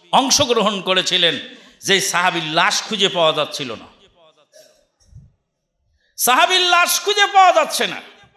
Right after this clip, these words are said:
যুদ্ধের ময়দানের এক কর্নারে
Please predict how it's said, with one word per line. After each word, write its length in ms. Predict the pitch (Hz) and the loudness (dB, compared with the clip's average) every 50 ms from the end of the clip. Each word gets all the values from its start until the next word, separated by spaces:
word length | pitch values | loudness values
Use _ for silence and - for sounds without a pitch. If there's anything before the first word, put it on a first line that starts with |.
| - 370 349 339 320 294 _ _ _ 214 175 147 _ _ _ _ _ _ _ _ _ _ _ _ _ _ _ _ _ _ _ _ _ - - - - | -20 -20 -20 _ _ _ _ _ _ _ _ _ _ _ _ _ _ _ _ _ _ _ _ _ _ _ _ _ _ _ _ _ _ -20 -20 -8 -4
যুদ্ধের 440 | 208 254 214 180 160 269 311 302 285 | -4 -4 -4 -4 0 2 2 2 2
ময়দানের 460 | 294 302 294 285 294 302 294 294 294 | 2 2 2 2 2 2 2 2 2
এক 220 | 294 285 294 - - | 2 0 -2 -2 0
কর্নারে 680 | 277 294 311 311 302 302 294 311 302 269 - - | 0 2 2 2 0 2 4 4 4 2 0 -4